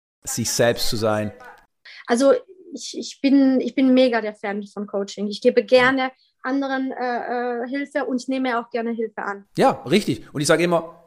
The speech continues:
Speaker 1: Hilfe annehmen ist ein Ausdruck von Stärke. Ja, liebe Monika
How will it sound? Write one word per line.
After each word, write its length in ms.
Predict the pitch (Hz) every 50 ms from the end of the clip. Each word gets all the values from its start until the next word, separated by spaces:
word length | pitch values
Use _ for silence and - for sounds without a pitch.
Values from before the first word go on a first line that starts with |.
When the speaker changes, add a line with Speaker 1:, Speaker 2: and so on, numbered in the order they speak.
| _
Speaker 1:
Hilfe 340 | - - 208 226 220 - 170
annehmen 400 | 156 170 170 170 165 165 160 151
ist 220 | - 139 131 - -
ein 160 | 110 107 - _ _ -
Ausdruck 640 | 107 107 113 113 - - - - 107 - - - _ _ _ _
von 260 | - - - 92 92
Stärke. 540 | - - - - - - - - - - - _ _ _ _ _ _ _ _
Ja, 500 | 95 104 113 131 117 80 - - _ _ -
liebe 180 | 107 151 156
Monika 720 | 139 143 165 190 190 - - 131 104 - - - - _